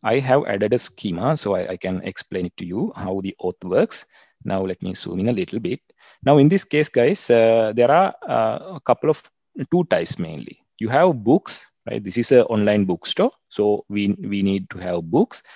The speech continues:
and, uh, you have orders, so people can order the book.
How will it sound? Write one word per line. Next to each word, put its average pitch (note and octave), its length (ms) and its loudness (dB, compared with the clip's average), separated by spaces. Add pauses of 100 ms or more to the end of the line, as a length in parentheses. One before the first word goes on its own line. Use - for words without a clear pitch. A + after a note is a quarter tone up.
(280)
and, A3 440 6
uh, A#2 360 2
you G#2+ 120 -2
have C#3+ 280 2
orders, - 720 -2
so - 180 -8
people F#2+ 380 -2
can C3 260 0
order F#2 320 -2
the F2+ 120 -2
book. - 240 -14